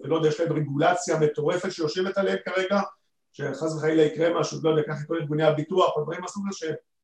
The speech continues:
או בנקים, או אתה יודע, שיש להם רגולציה מאוד מאוד כבדה, אז יש מישהו שהוא טיפה יותר בפוקוס, והם עושים גם כל מיני תהליכים מגניבים מסביב לזה, כאילו, אתה יודע, אני יכול להגיד לך שיש כמה ארגונים מגניבים בעולם הביטוח, של לקוחות,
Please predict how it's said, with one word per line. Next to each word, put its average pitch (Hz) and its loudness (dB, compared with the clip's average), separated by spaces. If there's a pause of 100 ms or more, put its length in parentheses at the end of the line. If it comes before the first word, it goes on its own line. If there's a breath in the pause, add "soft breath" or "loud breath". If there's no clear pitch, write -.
(220)
או - -4
בנקים, 202 0
או 160 -2
אתה 147 -6
יודע, 147 -2 (260)
שיש 156 -4
להם 151 -2
רגולציה 151 -4
מאוד 156 -2
מאוד 147 0
כבדה, 151 -2
אז 202 -14 (440)
יש - -4
מישהו 220 -2
שהוא 208 0
טיפה 208 0
יותר 202 2
בפוקוס, 214 4
והם 165 -2
עושים 190 -2
גם 190 0
כל 190 -2
מיני 180 -2
תהליכים 165 0 (480)
מגניבים 156 2
מסביב 170 4
לזה, 147 2
כאילו, 127 -8
אתה 151 -2
יודע, 151 4
אני 113 0
יכול - -6
להגיד 82 -8
לך 151 -6
שיש - -10 (440)
כמה 180 0
ארגונים 160 2
מגניבים 147 -2
בעולם 156 4
הביטוח, 185 2
של - -6
לקוחות, - -6